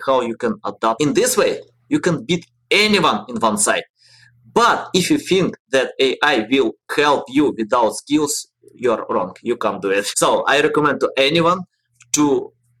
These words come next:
learn about one niche and adapt with A I, then you will be fine, uh, at any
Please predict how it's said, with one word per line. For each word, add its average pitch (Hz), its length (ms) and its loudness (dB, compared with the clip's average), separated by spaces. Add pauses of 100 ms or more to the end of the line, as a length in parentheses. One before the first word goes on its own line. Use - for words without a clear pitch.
(220)
learn 131 460 2
about 110 440 0 (100)
one 160 420 2
niche 185 380 0 (680)
and 139 320 0 (320)
adapt 135 500 0 (100)
with 123 140 0 (160)
A 120 180 2
I, 147 320 2 (120)
then 120 280 0 (260)
you 147 180 0
will 147 180 2
be 135 80 0
fine, 170 380 0 (160)
uh, - 100 -8 (360)
at - 160 0 (160)
any 139 440 0